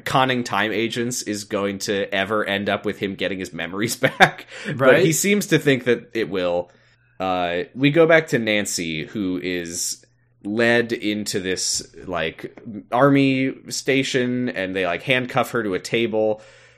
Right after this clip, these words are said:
Speaker 1: and there's this guard, Jenkins, who is gonna be watching her,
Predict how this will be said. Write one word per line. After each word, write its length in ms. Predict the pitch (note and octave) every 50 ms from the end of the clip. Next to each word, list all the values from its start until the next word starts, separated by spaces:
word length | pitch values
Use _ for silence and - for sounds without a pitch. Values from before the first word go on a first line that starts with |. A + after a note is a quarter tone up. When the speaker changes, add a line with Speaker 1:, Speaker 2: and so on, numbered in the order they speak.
| _ _ -
Speaker 1:
and 240 | A2 A2 G#2 G#2+ G2
there's 200 | G#2+ A2 G2+ -
this 160 | G#2+ G#2 - -
guard, 580 | A2 A2 - C3+ C3+ C3 A#2+ A2+ G#2+ G2 G2 -
Jenkins, 640 | - - A#2 A2 A2+ A2+ - G2 E2+ D#2+ D#2+ D#2+ -
who 160 | - A2 G2
is 100 | F2+ F2+
gonna 180 | - - F#2+ F#2
be 120 | E2 F#2 F2+
watching 500 | F2 F2+ F#2+ G2+ G2+ - - G2 E2 D#2+
her, 400 | F#2+ F2+ E2 F#2 F2 D2+ -